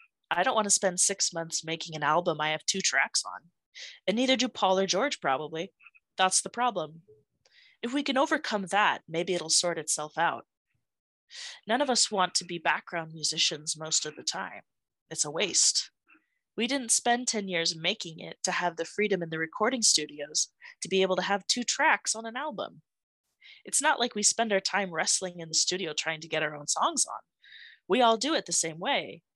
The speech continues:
We take it in turns to record a track. It's just that usually in the past, George lost out because Paul and I are tougher. It's nothing new the way things are. It's human. We've always said we've had fights.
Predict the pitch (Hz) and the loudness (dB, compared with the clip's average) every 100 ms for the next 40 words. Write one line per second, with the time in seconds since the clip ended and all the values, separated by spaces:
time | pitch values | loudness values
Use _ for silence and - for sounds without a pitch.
0 | _ _ 165 165 190 170 175 165 - 190 | _ _ -2 0 0 -2 -4 -2 0 0
1 | 180 - 170 165 - 151 156 - 220 160 | 2 2 2 -2 -10 -12 -8 -4 -2 -4
2 | - - - _ _ _ - - - - | -10 -20 -20 _ _ _ -20 -20 -20 -16
3 | - 190 - 247 - 185 196 285 302 202 | -4 2 4 4 4 2 2 2 4 4
4 | 156 156 - 143 151 - - - _ 196 | 0 -4 -6 -4 0 0 0 -10 _ 4
5 | 190 185 175 165 - 214 160 - - 151 | 4 4 2 2 2 2 2 -2 -8 -8
6 | - 160 156 151 139 - 202 - - - | -4 -4 -4 -6 -6 -2 0 -2 -10 -12
7 | _ _ _ _ _ _ - - - 190 | _ _ _ _ _ _ -20 -20 -4 0
8 | - 269 285 226 247 220 151 165 156 156 | 4 4 4 4 4 4 2 2 2 0
9 | 147 147 151 135 - - 294 - 175 156 | -2 -2 -2 -2 -8 -10 0 2 4 2
10 | 151 190 - _ _ _ - - 233 247 | 0 -4 -16 _ _ _ -20 -2 2 6
11 | 285 226 - 170 156 151 147 - 151 160 | 6 6 4 2 -2 -6 -6 -4 -4 -2
12 | - - | 0 0